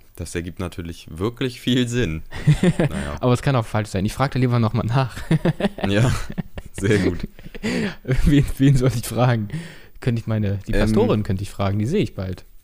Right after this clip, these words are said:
Speaker 1: Ich glaube, wir haben die Kategorie oder die Rubrik <laughs> übrigens wieder falsch angewandt, aber mach
Speaker 2: Ich
Speaker 1: das
Speaker 2: weiß.
Speaker 1: mal.
Speaker 2: <laughs>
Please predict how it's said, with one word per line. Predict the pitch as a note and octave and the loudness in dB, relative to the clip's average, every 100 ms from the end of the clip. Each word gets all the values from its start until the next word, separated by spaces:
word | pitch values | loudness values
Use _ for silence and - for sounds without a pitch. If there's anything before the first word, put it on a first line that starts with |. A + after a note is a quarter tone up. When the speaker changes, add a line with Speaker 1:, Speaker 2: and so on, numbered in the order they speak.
| - - - - - - - - - - - - - - - - - | -20 -20 -20 -20 -20 -20 -20 -20 -20 -20 -20 -20 -20 -20 -20 -20 -14
Speaker 1:
Ich | F2+ | -2
glaube, | F#2+ G#2 G2 | 2 2 2
wir | G2 | 2
haben | G2 F#2+ | 2 0
die | F#2 | -2
Kategorie | F#2+ F#2+ F2+ F#2 G2 G2+ | -2 -2 -2 -2 0 0
oder | F#2 F2+ E2+ | 0 0 0
die | F2 | 0
Rubrik | F2 F#2 G2+ G2+ | 0 0 0 -2
<laughs> | F#2 | -2
übrigens | F2 G#2+ G#2+ | 2 2 4
wieder | A2 A#2+ | 4 4
falsch | A2+ C3+ A2 | 4 4 4
angewandt, | D#2+ A2+ A2 F#2+ F#2 F#2+ | 2 4 4 2 0 0
aber | E2 F2+ F#2 G#2+ - - | 0 2 2 0 -4 -2
mach | F#2+ A#2+ | 2 4
Speaker 2:
Ich | |
Speaker 1:
das | B2 A#2+ | 2 4
Speaker 2:
weiß. | C3 | 4
Speaker 1:
mal. | C3 G2 G#2+ - - - | 4 4 2 0 0 2
Speaker 2:
<laughs> | A#2+ G3+ - G#3 G3+ - | 4 2 2 0 0 -2